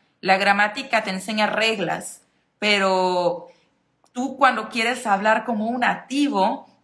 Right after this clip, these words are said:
tú tienes que conocer más cosas de, de, de una cultura en particular. Y yo te estoy compartiendo algunos acontecimientos. Ahora tú sabes, si yo te digo, "Ah, mira, es que Miguel Hidalgo"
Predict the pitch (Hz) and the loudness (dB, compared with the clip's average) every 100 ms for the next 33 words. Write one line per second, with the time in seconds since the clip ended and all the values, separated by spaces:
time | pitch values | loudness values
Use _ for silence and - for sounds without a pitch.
0 | 208 - 233 254 269 240 233 233 226 226 | -12 -8 -6 -4 -4 -6 -4 -2 -2 -2
1 | 208 214 220 240 - - 247 285 202 190 | -4 2 2 2 -2 -4 -2 0 -2 0
2 | 180 - 185 185 175 170 175 196 214 240 | -2 -2 -2 -2 -2 -2 -4 -2 0 0
3 | 233 190 180 240 302 262 190 175 175 180 | -2 -6 -6 -4 -2 -2 -2 -4 -4 -12
4 | - 175 170 156 147 - - - - 202 | -8 -4 0 0 0 -6 -18 -20 -14 -6
5 | 190 208 - 247 - 240 254 233 202 202 | -2 0 -2 -8 -10 -2 -2 0 -2 -2
6 | 214 220 214 214 226 208 - 185 175 175 | -2 -2 -2 -4 -2 -4 -6 -8 -8 -10
7 | - 175 185 233 269 180 - - _ _ | -8 -6 -2 -2 -2 -4 -6 -10 _ _
8 | _ _ 175 185 226 262 254 269 254 180 | _ _ 2 4 0 -4 0 4 4 2
9 | 175 208 190 190 233 226 214 190 156 - | -6 -4 -4 -4 -6 -4 0 0 0 -6
10 | - _ - 277 294 247 262 247 190 170 | -20 _ 0 2 2 -2 2 2 4 0
11 | 185 196 254 240 208 226 220 202 269 285 | -4 -4 -4 -4 -2 -4 0 2 2 0
12 | 185 185 - | -2 -4 -12